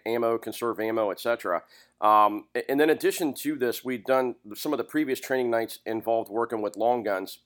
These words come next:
uh, back, you know, a few months ago. So we came off of that and went into handguns, and I, and I think kinda everybody's feeling a little bit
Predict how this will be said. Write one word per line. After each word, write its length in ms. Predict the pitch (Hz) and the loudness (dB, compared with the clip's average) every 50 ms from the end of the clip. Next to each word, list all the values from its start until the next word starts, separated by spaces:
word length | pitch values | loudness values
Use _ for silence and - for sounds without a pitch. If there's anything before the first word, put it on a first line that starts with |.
| - | -2
uh, 160 | 95 98 98 87 | 0 0 0 0
back, 340 | - - 110 107 - - | 2 2 2 2 2 -2
you 60 | 113 101 | -4 -4
know, 80 | 95 | -4
a 60 | 92 | -4
few 160 | - - 113 104 | -4 -6 -6 -4
months 260 | 104 113 113 - 110 | -4 -4 -4 -6 -6
ago. 260 | 85 92 92 92 85 - _ - _ _ | -4 -4 -2 -4 -4 -6 _ -20 _ _
So 120 | - - 131 | -8 -6 -4
we 80 | 123 | -4
came 240 | - - 180 180 156 | -4 -4 -2 0 4
off 200 | 139 135 127 - | 4 4 4 2
of 60 | 120 104 | 2 4
that 160 | 107 107 104 | 4 4 4
and 80 | 101 | 2
went 140 | 107 120 120 | 0 0 0
into 140 | 113 101 101 | 0 -2 -4
handguns, 600 | 101 113 117 123 123 120 101 101 98 95 90 - - | -4 -4 -4 -2 -2 -2 -2 -2 -2 -4 -4 -6 -6
and 120 | - 104 101 | -4 -2 -2
I, 80 | - - | -2 -2
and 80 | 107 107 | -2 -2
I 60 | 104 | -2
think 280 | - - 131 127 - | -2 -4 -6 -6 -4
kinda 220 | - 131 123 107 76 | -2 -2 -2 -2 -2
everybody's 460 | 107 113 123 113 113 107 104 98 - | -4 -4 -4 -4 -4 -4 -4 -6 -8
feeling 280 | - - 120 113 110 104 | -6 -4 -2 -2 -2 -2
a 40 | 104 | -2
little 160 | 107 113 110 | 0 -2 -2
bit 140 | 98 95 | -2 -4